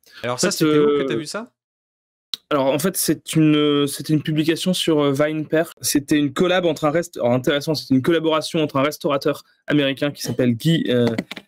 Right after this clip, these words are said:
Speaker 2: Fieri, peut-être que je prononce pas le, le mot, donc Flav Lorton,
Speaker 1: Ouais.
Speaker 2: et qui a, qui a fait cette, euh, finalement, ce... Alors, quand c'est, dans le vocabulaire, quand c'est spiked,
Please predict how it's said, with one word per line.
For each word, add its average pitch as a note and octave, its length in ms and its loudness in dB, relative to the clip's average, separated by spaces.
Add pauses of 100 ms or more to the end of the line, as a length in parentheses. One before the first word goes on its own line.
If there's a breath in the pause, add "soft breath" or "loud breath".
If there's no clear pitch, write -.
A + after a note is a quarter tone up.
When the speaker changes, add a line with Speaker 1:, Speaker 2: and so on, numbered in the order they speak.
(240)
Speaker 2:
Fieri, C#3 540 -2
peut-être - 180 -14
que A#2+ 100 -6
je - 60 -6
prononce A#2+ 300 0
pas F3+ 120 0
le, C3 180 2
le A#2+ 80 2
mot, C#3 160 4
donc A#2+ 180 0
Flav C#3+ 200 -2
Lorton, D3 440 -2 (200 loud breath)
Speaker 1:
Ouais. A#2+ 240 -6
Speaker 2:
et C#3 120 2
qui C#3 220 -2
a, B2+ 140 2
qui B2 140 -4
a - 20 -6
fait D#3+ 160 0
cette, C3+ 260 -4
euh, A#2 400 2 (480 loud breath)
finalement, C3+ 320 2
ce... D3 180 -2
Alors, B2+ 280 0
quand G3 140 0
c'est, E3 240 2 (540)
dans D3+ 140 0
le E3+ 60 2
vocabulaire, F#3+ 420 0
quand F#3 120 -6
c'est - 160 -2
spiked, - 720 -6